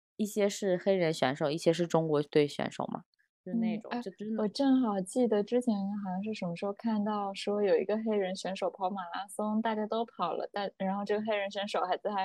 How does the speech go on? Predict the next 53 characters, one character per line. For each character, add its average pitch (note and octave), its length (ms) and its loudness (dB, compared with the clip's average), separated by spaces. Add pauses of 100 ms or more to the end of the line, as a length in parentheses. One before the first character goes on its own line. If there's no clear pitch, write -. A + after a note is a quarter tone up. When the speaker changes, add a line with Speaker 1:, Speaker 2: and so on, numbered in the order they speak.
(180)
Speaker 2:
拉 G#3+ 200 2
伸， G#3 480 0 (720)
最 C#4 200 4
终 C4 320 6 (160)
也 G#3+ 180 6
是 F#3 160 2
他 A3+ 160 0
轻 A#3 220 6
松 A#3+ 280 4
获 C4 280 4
得 E3+ 180 6
冠 F#3+ 300 2
了。 - 80 -10
Speaker 1:
嗯， F#3 420 2
<laughs> - 100 -20
对 F4 240 2
啊， D4+ 220 0 (340)
就 F4+ 120 -2 (480)
我 F#3 80 2
觉 F#3 40 0
得 G#3+ 60 0
他 A#3+ 140 -6
们 A#3+ 120 -2
真 A3 220 -4
的 A3 60 -2
有 F#3+ 100 0
跑 D#3 160 -4
步 C#3 80 -6
天 D3+ 220 -8
赋 - 120 -18
在 D3 140 -6
身 C3+ 240 -12
上。 D3+ 160 -16 (680)
Speaker 2:
对。 - 480 -8
Speaker 1:
真 G3+ 300 6
的 G#3 140 2
有， D#3 200 0 (360)
然 F3+ 100 4
后 G#3 240 6 (260)
当 A#3 160 6
时 A#3 80 2
所 G3 400 8
有 A#3 60 10
人 F3+ 180 8
都 F3 80 -2
在 F3+ 140 4
给 D#3 140 4
他 C#3+ 40 -4
们 D3+ 160 0
加 D3+ 220 2
油， D#3 100 2
就 G3+ 120 -2
说 C4 260 -2